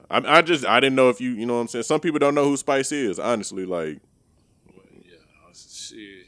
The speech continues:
Speaker 2: her and, uh, I can't think of the brother name. That one dude, they killing it right now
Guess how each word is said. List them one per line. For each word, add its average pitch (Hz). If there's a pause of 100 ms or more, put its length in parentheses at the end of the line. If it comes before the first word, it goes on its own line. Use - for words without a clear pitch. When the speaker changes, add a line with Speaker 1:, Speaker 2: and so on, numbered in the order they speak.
(100)
Speaker 2:
her 127
and, 117
uh, 101 (480)
I 95
can't 123
think 120
of 107
the 107
brother 123
name. 127
That 104
one 131
dude, 113
they - (300)
killing 190
it 95
right 90
now 76